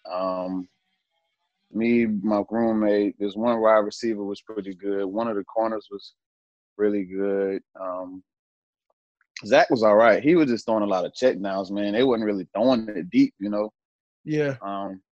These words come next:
Speaker 1: I guess he was just playing it safe. But, you know, it was just, you know, some of the guys didn't really, you know, I don't think they put in the work. When,
Speaker 2: Yeah.
Speaker 1: you know, before they got out there. Um, a lot of those guys, it was just a lot of those guys were just,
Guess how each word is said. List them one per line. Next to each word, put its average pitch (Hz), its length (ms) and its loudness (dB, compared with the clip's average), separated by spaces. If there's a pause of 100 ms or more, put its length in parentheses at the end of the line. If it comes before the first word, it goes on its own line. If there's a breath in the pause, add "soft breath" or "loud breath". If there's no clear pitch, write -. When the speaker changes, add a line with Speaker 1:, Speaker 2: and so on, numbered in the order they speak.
(240)
Speaker 1:
I 90 80 -6
guess 117 200 2
he 123 80 -4
was 104 100 0
just 101 140 -6
playing 101 200 -4
it 95 60 -8
safe. 117 360 0 (1000)
But, 92 240 -4 (300)
you 107 160 -8
know, 98 220 -2
it 143 40 2
was 151 160 0
just, 143 260 0
you 147 100 2
know, 120 200 2
some 147 220 -2
of 147 60 0
the 139 120 0
guys 127 360 4
didn't 120 220 -2
really, 110 400 -6 (160)
you 110 100 -18
know, 98 240 -14 (380)
I 123 60 0
don't 131 160 0
think 117 140 -4
they 117 120 -2
put 120 160 -8
in 117 100 -6
the 107 80 -6
work. 107 240 -4 (800)
When, 156 200 -2
Speaker 2:
Yeah. 135 140 -4
Speaker 1:
you 110 100 -16
know, 113 100 -8
before 120 340 -2
they 120 60 -4
got 120 180 2
out 117 200 4
there. 127 280 -4 (800)
Um, 107 220 -8
a - 20 -8
lot 135 200 4
of 135 40 2
those 120 180 4
guys, 107 200 2
it 196 100 6
was 156 120 0
just 135 140 -4
a 117 40 -6
lot 147 160 4
of 139 80 -4
those 123 220 -6
guys 107 320 -6
were 98 120 -20
just, 98 340 -20